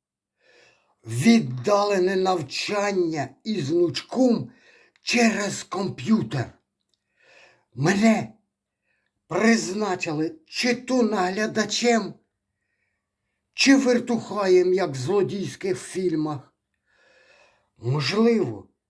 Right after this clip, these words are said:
робота ця проста, але усе за розпорядком. Кожну годину міняємо у комп'ютері урок і виконуємо,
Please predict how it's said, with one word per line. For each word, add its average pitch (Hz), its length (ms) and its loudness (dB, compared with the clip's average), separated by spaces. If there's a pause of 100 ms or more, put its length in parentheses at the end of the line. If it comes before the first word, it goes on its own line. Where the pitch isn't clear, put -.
(800)
робота 240 600 4
ця 226 240 -2
проста, 220 880 -4 (800)
але 220 400 4
усе 208 680 -6 (440)
за 131 320 -4
розпорядком. 190 1300 -4 (680)
Кожну 185 520 2
годину 175 680 0 (340)
міняємо 185 720 4
у 180 100 0
комп'ютері 190 1080 0 (300)
урок 180 720 2 (720)
і 254 140 4
виконуємо, 185 1000 2